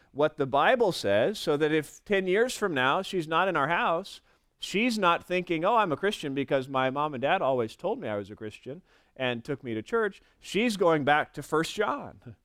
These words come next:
and saying, "Hey, how do I know I have eternal life? Because these things are demonstrated." So that if those things are not demonstrated, she is, is wrestling with, would be wrestling with those things. So we just want to ground their assurance not in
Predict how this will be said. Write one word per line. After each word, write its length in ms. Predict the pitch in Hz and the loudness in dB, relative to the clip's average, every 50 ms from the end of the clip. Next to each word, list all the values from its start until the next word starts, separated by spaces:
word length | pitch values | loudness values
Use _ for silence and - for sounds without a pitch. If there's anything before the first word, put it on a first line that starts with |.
| _ _ _ _ _ _ _ | _ _ _ _ _ _ _
and 220 | - 143 147 143 | -2 -2 -2 -2
saying, 300 | - - 160 156 151 143 | 0 2 4 4 4 4
"Hey, 160 | 147 208 233 | 4 4 4
how 140 | 180 165 180 | 4 4 6
do 60 | 220 | 6
I 120 | 214 190 185 | 6 4 4
know 120 | 175 180 | 6 6
I 60 | 190 | 6
have 160 | 185 180 180 170 | 6 6 6 4
eternal 300 | 156 160 170 151 151 151 | 2 0 0 0 0 2
life? 260 | 175 - 151 - - | 2 0 0 -2 -4
Because 360 | - 143 131 165 151 131 117 | -6 -6 -4 -2 -4 -2 -2
these 260 | 127 170 247 233 - - | -2 -2 -2 -4 -6 -6
things 260 | 151 131 113 104 95 | -4 -4 -4 -4 -6
are 100 | 107 104 | -8 -6
demonstrated." 540 | 101 160 240 277 262 - - 123 104 98 - | -6 -6 -6 -8 -12 -8 -4 -4 -4 -4 -4
So 140 | - 170 | -2 -2
that 100 | 156 156 | 0 0
if 120 | 151 147 127 | 0 0 2
those 240 | 151 165 165 160 - | 2 2 2 2 0
things 200 | 180 165 147 127 | -4 -4 -2 -2
are 100 | 143 131 | -2 0
not 220 | 147 175 269 339 | 0 0 0 0
demonstrated, 680 | - 185 151 135 135 - - 117 110 110 113 143 180 - _ _ _ _ _ _ | -2 -4 -4 -4 -6 -8 -10 -8 -6 -6 -6 -6 -8 -10 _ _ _ _ _ _
she 320 | _ - - - 165 175 165 | _ -18 -10 -4 0 2 2
is, 320 | 156 143 123 120 - - - - | 2 2 0 -4 -10 -16 -14 -8
is 340 | 113 117 113 110 104 - - | -4 -4 -4 -4 -6 -12 -10
wrestling 640 | 117 107 120 135 143 - - - 131 113 117 113 110 | -4 -2 -2 -2 -4 -6 -12 -12 -10 -12 -10 -12 -10
with, 180 | 117 117 113 117 _ _ - | -10 -10 -10 -10 _ _ -14
would 160 | 120 113 107 | -14 -12 -10
be 100 | 120 120 | -10 -8
wrestling 420 | 110 110 104 104 - - 117 104 | -6 -6 -6 -6 -8 -14 -18 -18
with 160 | 101 101 - _ | -18 -20 -20 _
those 260 | 98 95 - - - | -20 -20 -20 -20 -20
things. 200 | - 190 180 113 104 _ _ _ _ _ _ _ _ _ _ _ _ _ _ | -20 -20 -20 -20 -20 _ _ _ _ _ _ _ _ _ _ _ _ _ _
So 200 | - - 196 202 | -4 0 2 4
we 120 | 180 196 202 | 4 4 2
just 220 | 208 277 277 - | 2 0 -2 0
want 140 | 269 262 226 | 0 0 0
to 60 | 185 | 0
ground 460 | 156 135 160 175 180 190 214 240 233 | -2 0 2 4 4 6 4 4 4
their 200 | 214 196 170 143 | 4 4 4 2
assurance 640 | 143 139 - - 185 208 226 185 143 139 - - - _ _ _ _ _ | 2 0 -2 0 0 2 2 2 0 -2 -4 -8 -14 _ _ _ _ _
not 400 | - 120 143 165 180 208 233 240 | -10 -4 0 2 4 4 4 4
in 160 | 220 190 170 | 2 2 0